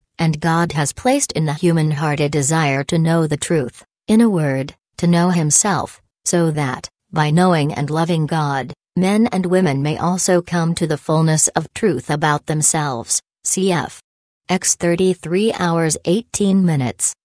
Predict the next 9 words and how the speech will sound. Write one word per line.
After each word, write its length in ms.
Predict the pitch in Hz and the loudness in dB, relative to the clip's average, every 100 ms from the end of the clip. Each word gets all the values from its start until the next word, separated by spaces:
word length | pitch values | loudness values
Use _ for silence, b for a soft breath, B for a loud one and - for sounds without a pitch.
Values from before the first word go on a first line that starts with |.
| _ | _
Ps 520 | - 214 127 120 120 - | 2 2 2 0 -2 -2
twenty-seven 760 | - 190 220 - 165 170 170 | 0 2 2 0 0 0 -2
to 220 | 170 - - | -2 -4 -4
eight, 320 | 180 233 - - | -4 -6 -10 -6
nine, 500 | 156 139 131 120 113 _ - | -2 -2 -2 -4 -8 _ -6
sixty-three 800 | - 156 - 151 147 165 185 208 | -4 -4 -4 -4 -4 -2 0 0
to 100 | 151 | -2
two 240 | - 269 | -2 -2
three, 560 | 254 170 151 135 131 | -2 -2 0 -2 -4